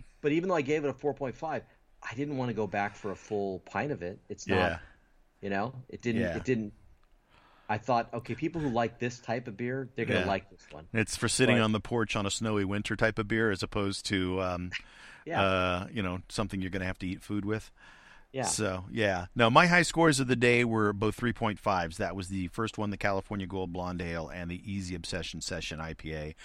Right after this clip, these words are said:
Speaker 1: I gave both those three point fives. Um, and to me, uh, of their,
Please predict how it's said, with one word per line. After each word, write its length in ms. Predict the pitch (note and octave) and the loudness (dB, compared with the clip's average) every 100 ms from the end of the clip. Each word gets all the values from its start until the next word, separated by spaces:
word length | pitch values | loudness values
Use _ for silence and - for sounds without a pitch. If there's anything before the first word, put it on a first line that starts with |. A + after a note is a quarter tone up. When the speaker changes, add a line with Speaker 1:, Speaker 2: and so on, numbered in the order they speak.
| - - | -20 -12
Speaker 1:
I 60 | E2+ | -6
gave 240 | F2+ E2+ | -4 -2
both 220 | G2+ G#2 | -4 -4
those 240 | - F#2 F2 | -6 -8 -6
three 180 | F2 E2+ | -8 -8
point 280 | - F2 - | -8 -12 -10
fives. 500 | D#2 C#2+ D#2 D2+ - - - - - - | -8 -8 -6 -8 -10 -16 -20 -20 -12 -6
Um, 380 | F2 D#2 D#2 - | -6 -6 -10 -12
and 360 | F#2+ F2 E2 E2+ | -10 -8 -6 -6
to 100 | - | -4
me, 420 | F#2 G2+ G2+ G2 - - - - _ | 0 0 0 -2 -6 -20 -20 -20 _
uh, 420 | F#2+ F2 E2 D#2+ D#2 G2+ | -4 -4 -4 -6 -8 -4
of 240 | G2 F2+ | -4 -2
their, 300 | G2 F#2 | -2 -2